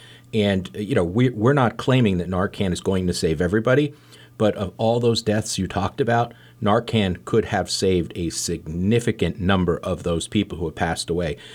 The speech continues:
And in Northampton County, we talk about we don't have anybody to lose, and we're not giving up on anybody, Karen. That's why we're here today.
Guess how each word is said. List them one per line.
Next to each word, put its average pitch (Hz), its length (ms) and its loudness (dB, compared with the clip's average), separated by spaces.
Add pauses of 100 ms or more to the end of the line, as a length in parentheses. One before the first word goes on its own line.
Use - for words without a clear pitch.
(160)
And 113 120 4
in 110 80 4
Northampton 135 440 0
County, 90 240 -2
we 107 140 -2
talk 110 260 -2
about 90 320 -2
we 120 100 2
don't 139 140 4
have 101 180 -2
anybody 90 460 0
to 80 100 0
lose, 73 460 -4 (280)
and 95 120 0
we're 117 100 4
not 131 300 4
giving 104 360 2
up 95 300 2
on 78 140 0
anybody, 76 360 -2
Karen. 71 400 -6
That's 113 280 0
why 123 140 6
we're 110 180 4
here 101 220 4
today. 87 420 -4